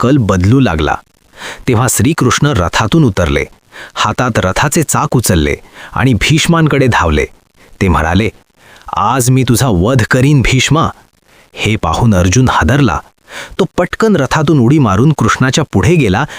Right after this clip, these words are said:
आणि म्हणाला, "प्रभू, आपण प्रतिज्ञा मोडू नका, मी माझे कर्तव्य करतो." अर्जुनाने भीष्मांवर जोरदार प्रहार केला.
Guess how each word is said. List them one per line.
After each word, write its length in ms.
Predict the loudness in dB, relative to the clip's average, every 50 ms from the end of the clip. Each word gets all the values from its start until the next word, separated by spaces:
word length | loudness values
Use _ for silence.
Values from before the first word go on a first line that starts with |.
| -14 -8
आणि 160 | -4 -2 0 0
म्हणाला, 440 | 0 0 0 0 0 0 0 -2 -2 -4 _ _ _ _ -20 -20 -20 -10 -6 -2
"प्रभू, 340 | 0 2 2 2 2 0 0 -2 -8 -18 -16 -10 -6
आपण 300 | -4 -4 -2 0 0 0
प्रतिज्ञा 500 | 0 0 0 0 2 2 4 4 4 4
मोडू 280 | 4 4 4 4 2 2
नका, 300 | 2 0 0 -2 -4 -6 -6 -10 -16 -20 -20 -6 -2
मी 140 | 0 2 4
माझे 340 | 4 2 2 0 0 0 0
कर्तव्य 460 | 0 0 0 0 2 2 2 2 2
करतो." 440 | 0 0 -2 -2 -2 -4 -4 -4 -8 _ _ _ _ _ _ _ _ _ -20 -20 -20 -20 -10 -6 -2
अर्जुनाने 540 | 0 2 2 2 2 2 4 4 4 2
भीष्मांवर 680 | 2 2 2 0 0 0 0 2 2 2 2 2 2 2
जोरदार 600 | 2 0 2 2 2 4 4 4 2 2 0 0
प्रहार 360 | 0 0 -2 -2 0 -2 -2 -2
केला. 260 | -2 -2 -2 -2 -4